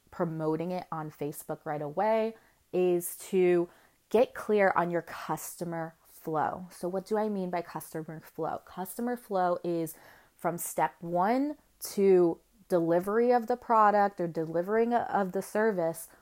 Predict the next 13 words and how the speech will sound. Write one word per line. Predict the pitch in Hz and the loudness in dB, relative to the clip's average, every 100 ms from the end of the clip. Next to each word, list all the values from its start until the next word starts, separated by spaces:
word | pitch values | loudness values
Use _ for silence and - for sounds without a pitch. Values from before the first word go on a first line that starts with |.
| - | -12
what | 175 202 254 - _ - | 0 2 2 -2 _ -2
is | 208 180 | 0 2
that | 185 185 - | 2 0 -2
experience? | - - 185 196 160 - - - - - - - _ - | -14 -8 -6 -4 -6 -10 -14 -14 -16 -16 -20 -20 _ -4
Um, | 185 180 170 165 - _ _ _ - | 0 2 2 -2 -12 _ _ _ -16
customers, | - 220 233 - 262 208 165 165 214 254 - - _ - | 0 2 2 -2 -2 0 -2 -2 -4 -6 -12 -18 _ -12
right? | 180 170 175 214 - | -4 0 0 -2 -6
Your | 185 175 | -6 -6
clients | - - 202 233 175 165 165 - - - _ _ _ - | -6 -4 0 0 -2 -6 -8 -12 -12 -16 _ _ _ -2
are | 196 185 | 0 2
your | 185 165 | 0 -4
biggest | - 196 226 180 - - | -6 -4 -2 -2 -6 -10
marketing | 170 180 180 175 165 | -6 -6 -6 -8 -10